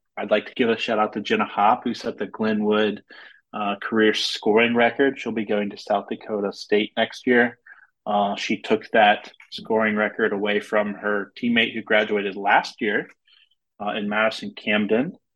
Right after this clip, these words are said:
Um, and then my last shout out would be to someone that no one knows about, but she goes to Orient Macksburg. They're in one A.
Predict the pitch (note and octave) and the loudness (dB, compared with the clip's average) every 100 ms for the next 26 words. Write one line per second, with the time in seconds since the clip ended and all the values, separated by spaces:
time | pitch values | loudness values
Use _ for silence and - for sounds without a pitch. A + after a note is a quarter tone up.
0 | _ _ _ _ - G#2+ G#2 G#2 G2+ G#2 | _ _ _ _ 0 4 6 4 2 0
1 | G#2+ - _ _ - G#2+ G#2+ A#2 A2+ A2 | -4 -8 _ _ -10 -8 0 2 2 4
2 | A2 A2 A2 - - A2+ B2+ D#3 - - | 4 4 0 -6 -6 2 2 2 -2 0
3 | B2 A#2+ A2+ G#2+ A#2 A2 A2 G#2+ - _ | 2 0 -4 -8 -6 -2 -2 -4 -8 _
4 | _ - - A2+ A2+ G#2+ - C#3+ D3+ D#3 | _ -14 -4 -2 0 -2 -2 -2 0 -2
5 | D3 G#2+ A2+ A2 B2 E3 D#3+ A#2 G#2+ G2 | -2 -2 -2 0 2 0 -2 -4 -4 -2
6 | F#2+ G2 - _ _ _ _ - - _ | 0 0 -4 _ _ _ _ -20 -20 _
7 | _ - A2 - A#2 A2 A2 - - - | _ 0 0 2 2 4 2 0 -4 2
8 | A#2+ C3 C3 A#2 G#2+ - - G#2 D#3+ _ | 4 4 2 0 0 -2 -4 -2 -4 _
9 | _ _ _ _ _ _ A2+ G#2 G#2+ G#2+ | _ _ _ _ _ _ -2 0 0 2
10 | B2 A#2+ G2 C3 | 2 2 0 -6